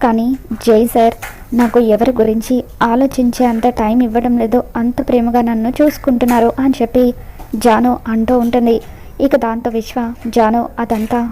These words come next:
నటన అన్న విషయం నీకు ఎలా చెప్పాలి, చెప్పినా కూడా ఇప్పుడు నువ్వు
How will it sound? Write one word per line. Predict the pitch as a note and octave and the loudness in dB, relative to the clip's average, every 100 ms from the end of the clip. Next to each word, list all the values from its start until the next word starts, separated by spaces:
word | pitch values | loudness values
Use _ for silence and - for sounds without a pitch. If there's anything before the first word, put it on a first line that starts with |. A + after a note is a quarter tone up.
| - | -2
నటన | A#3+ A3 B3 C#4 | 0 0 0 -2
అన్న | A#3 A#3 | -2 -2
విషయం | G#3+ G#3 B3 A#3+ | -4 -2 -4 -2
నీకు | B3+ C4+ | -2 0
ఎలా | A#3+ A3 | 0 -2
చెప్పాలి, | A#3+ A#3 - A3+ A#3+ - - - - - | -4 -4 -2 0 0 -4 -16 -20 -20 -8
చెప్పినా | - - D#4+ C#4+ | 2 2 2 0
కూడా | - A#3 A#3+ A#3 - | -2 -2 -4 -6 -6
ఇప్పుడు | B3+ - A#3 | -4 -2 -2
నువ్వు | A3+ G#3+ | -2 -2